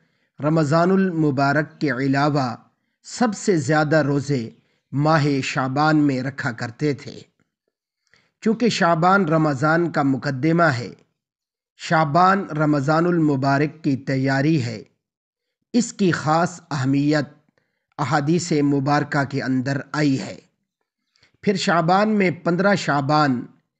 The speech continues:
यानी पन्द्रहवीं रात, इसको लैलतुल बरात कहा जाता है अरबी में, और हमारे यहाँ इसको शब बरात कहते हैं। यानी ये वो रात है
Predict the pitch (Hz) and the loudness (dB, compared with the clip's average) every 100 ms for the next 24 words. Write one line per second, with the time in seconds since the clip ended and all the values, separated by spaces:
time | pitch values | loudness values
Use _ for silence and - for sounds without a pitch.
0 | _ _ - 139 156 160 151 160 180 196 | _ _ -6 0 2 4 2 0 0 2
1 | 196 202 175 151 156 139 - _ _ _ | 4 4 2 2 2 0 -4 _ _ _
2 | _ _ _ 185 190 - 170 151 165 165 | _ _ _ -4 -4 -2 0 2 4 2
3 | 160 151 139 135 - 143 156 160 147 123 | 2 0 0 -2 -4 -2 2 2 0 -4
4 | - 120 139 127 131 123 139 135 113 98 | -6 -2 -2 -2 -4 -2 -2 -2 -6 -12
5 | _ _ 156 170 151 135 113 107 - _ | _ _ -2 0 0 -2 -4 -10 -18 _
6 | _ _ _ _ - 156 151 160 180 214 | _ _ _ _ -4 -2 2 2 4 4
7 | 185 180 - 175 - 160 151 156 156 156 | 4 2 0 -6 -4 -4 -2 -2 0 0
8 | 139 151 170 - - 139 - 175 131 117 | 0 0 0 -2 -6 -6 -2 -2 -2 -6
9 | - _ _ _ _ _ - 156 185 202 | -12 _ _ _ _ _ -2 2 4 4
10 | 175 180 151 160 147 156 190 190 131 123 | 4 4 2 2 2 4 4 2 -2 -4